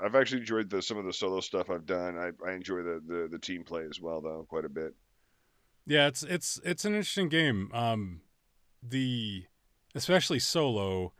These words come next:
Speaker 2: where you can spend, like, twenty minutes running around a map, seeing nobody, and then you get to a place where you're like, "Okay, I'm safe for a sec," and then suddenly there's a team of three on top of you, and you're, and you're in a firefight, and
Speaker 1: Yeah.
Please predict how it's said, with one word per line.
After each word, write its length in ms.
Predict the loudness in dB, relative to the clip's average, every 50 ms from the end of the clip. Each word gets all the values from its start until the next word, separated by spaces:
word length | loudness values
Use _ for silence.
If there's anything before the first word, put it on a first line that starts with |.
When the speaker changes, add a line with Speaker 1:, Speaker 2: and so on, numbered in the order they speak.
| _ _ _ _ _ _
Speaker 2:
where 340 | 0 4 6 8 8 8 6
you 220 | 4 2 0 0
can 160 | 2 2 2 2
spend, 560 | 0 0 2 4 4 4 4 4 2 0 0
like, 200 | 0 -2 -2 -4
twenty 360 | -8 -6 -4 -2 0 2 4
minutes 300 | 4 4 4 2 0 0
running 240 | 0 0 2 2 2
around 220 | 4 4 4 2 2
a 20 |
map, 320 | 2 2 2 2 2 0 -2 -6 _ _ _ _ _ _ _ _ _ _ _ _ _ _ _ _ _ _
seeing 560 | -10 -6 -2 2 4 4 4 4 4 4 4 4
nobody, 560 | 4 4 4 4 4 2 0 0 -2 -4 -4 -4
and 180 | -2 0 2 4
then 220 | 4 4 4 2
you 160 | 0 -4 -6
get 280 | -2 0 2 2 2 0 _ _ _ _ -4
to 180 | -2 0 0
a 60 | 0
place 500 | 0 -4 -6 -6 -2 -2 0 0 0 -2
where 120 | -2 -2 -2
you're 100 | 0 0 0
like, 200 | -2 -4 -6 -10 -16 -20 -20 -20 -12 -10
"Okay, 300 | -2 0 2 2 2 2 -2 -8 -10 -6
I'm 80 | -4 0
safe 240 | 4 8 8 8 8
for 100 | 6 2
a 40 | 0
sec," 180 | 2 0 0 0
and 160 | 0 0 2 2
then 80 | 2 0
suddenly 400 | 0 0 0 0 2 2 2 2
there's 200 | 2 2 0 0
a 40 |
team 280 | -2 -2 -2 0 0 0
of 80 | -2 -2
three 200 | -2 -2 0 0
on 120 | 0 -2
top 280 | -2 -2 -2 -2 -2 -2
of 60 | -2
you, 180 | -2 0 0
and 120 | -2 -2 -2
you're, 220 | -2 -2 -4 -4
and 380 | -6 -6 -6 -4 -6 -6 -8 -8
you're 260 | -6 -4 -4 -4 -4 -6 -10 -16 -20 -20 -20 _ _ _ _ _ _ _ _ _ -20 -20 -20 -10
in 160 | -4 -2 -2
a 60 | -2
firefight, 840 | -2 -2 0 0 2 2 2 2 0 0 2 4 4 4 4 2 0
and 140 | -2 -4 -6 -6
Speaker 1:
Yeah. 280 | -6 -6 -6 -4 -6